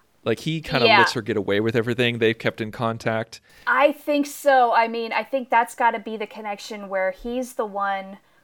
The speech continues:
Speaker 2: that she can turn to, the one person who will hear her out,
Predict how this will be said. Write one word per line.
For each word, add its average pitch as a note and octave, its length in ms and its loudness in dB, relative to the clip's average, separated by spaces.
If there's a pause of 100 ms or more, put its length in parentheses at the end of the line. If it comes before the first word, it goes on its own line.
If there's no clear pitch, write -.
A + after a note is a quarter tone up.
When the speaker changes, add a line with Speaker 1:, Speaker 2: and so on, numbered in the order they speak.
(120)
Speaker 2:
that G#3+ 100 -6
she - 240 -8
can G3 420 -6
turn G3 320 -10
to, F#3 360 -12
the F3+ 100 -6
one G3 240 -4
person G#3+ 380 -10
who F#3+ 140 -10
will F#3 260 0
hear F#3 260 -6
her F#3 180 -2
out, F3 360 0